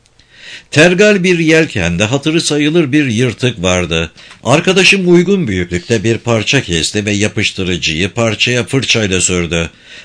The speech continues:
Aynı şekilde yelkenin hasta kısmına da sürüp on dakika kadar formika yapıştırıcının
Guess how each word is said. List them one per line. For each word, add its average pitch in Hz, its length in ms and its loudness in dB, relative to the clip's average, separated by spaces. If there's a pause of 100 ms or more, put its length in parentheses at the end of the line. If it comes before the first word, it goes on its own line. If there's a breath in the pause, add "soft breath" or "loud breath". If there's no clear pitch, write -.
Aynı 202 300 2
şekilde 85 440 0
yelkenin 139 600 2
hasta 151 440 -2
kısmına 151 480 -4
da 90 100 -2
sürüp 90 340 -4
on 147 220 -2
dakika 87 380 -4
kadar 87 360 -2
formika 139 480 -2
yapıştırıcının 90 960 -2